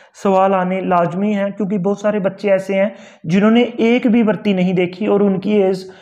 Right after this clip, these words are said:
ऑफ हो चुकी है, उनकी एज, यहाँ पे जो एज लिमिट का क्राइटेरिया होता है आर्मी भर्तियों का, वो निकल चुका है। तो हम कह सकते हैं कि वो एज लिमिट को क्रॉस कर चुके हैं, but उन्होंने एक भी भर्ती नहीं देखी। इसका जो रीज़न है, वो कोरोना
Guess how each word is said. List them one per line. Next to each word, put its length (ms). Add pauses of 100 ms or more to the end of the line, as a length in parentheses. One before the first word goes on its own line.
(220)
ऑफ 220
हो 120
चुकी 280
है, 180 (280)
उनकी 320
एज, 580
यहाँ 200
पे 140
जो 160
एज 200
लिमिट 300
का 120
क्राइटेरिया 580
होता 240
है 60
आर्मी 300
भर्तियों 380
का, 140
वो 400 (240)
निकल 320
चुका 280
है। 200
तो 440 (360)
हम 120
कह 220
सकते 360
हैं 220 (340)
कि 180
वो 340
एज 220
लिमिट 260
को 140
क्रॉस 320
कर 140
चुके 280
हैं, 200
but 240
उन्होंने 380
एक 120
भी 100
भर्ती 320
नहीं 100
देखी। 280
इसका 420
जो 120
रीज़न 340
है, 80
वो 200
कोरोना 560